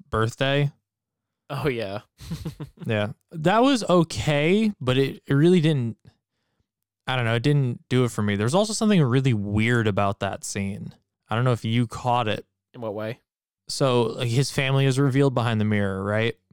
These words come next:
Speaker 2: Mm-hmm.
Speaker 1: One of the kids, like, all the way to the far right,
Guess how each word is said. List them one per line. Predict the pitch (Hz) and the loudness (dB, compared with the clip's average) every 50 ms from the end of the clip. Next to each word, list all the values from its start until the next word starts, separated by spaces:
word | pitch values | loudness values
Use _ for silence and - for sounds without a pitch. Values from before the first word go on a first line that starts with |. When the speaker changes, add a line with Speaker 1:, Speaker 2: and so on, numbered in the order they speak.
| _ _ _ _ _ - | _ _ _ _ _ -8
Speaker 2:
Mm-hmm. | 143 135 123 123 120 123 120 - _ _ _ _ _ _ _ _ _ - 123 120 120 | -6 -4 -4 -4 -6 -6 -8 -12 _ _ _ _ _ _ _ _ _ -20 -20 -12 -4
Speaker 1:
One | 120 127 135 151 180 208 | -2 0 2 2 4 4
of | 226 233 208 190 | 2 2 2 2
the | 180 170 | 0 0
kids, | - - - - 123 123 135 160 175 196 190 - - - - - - | 0 -2 -4 -2 0 2 2 2 2 0 -4 -6 -8 -10 -10 -4 -2
like, | 123 123 110 - | -2 -2 -2 -2
all | - 120 127 139 | 0 2 2 4
the | 143 | 4
way | 143 143 | 4 4
to | 147 147 | 4 4
the | 127 117 | 4 2
far | - - - 127 123 120 113 | 0 0 0 2 2 2 2
right, | 107 107 117 135 156 - | 2 2 0 0 -2 -2